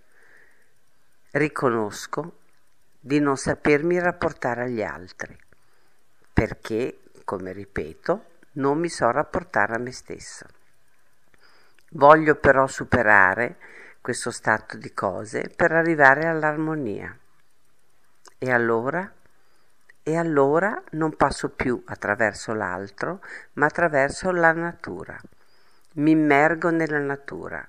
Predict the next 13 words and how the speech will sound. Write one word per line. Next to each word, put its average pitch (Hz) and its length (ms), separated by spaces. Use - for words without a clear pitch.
Voglio 143 360
sentirmi 131 680
parte 143 640
di 139 140
questo 123 520
tutto - 580
che 143 200
regola 120 720
la 123 220
natura 110 800
in 151 160
modo 143 680
istintivo 117 1000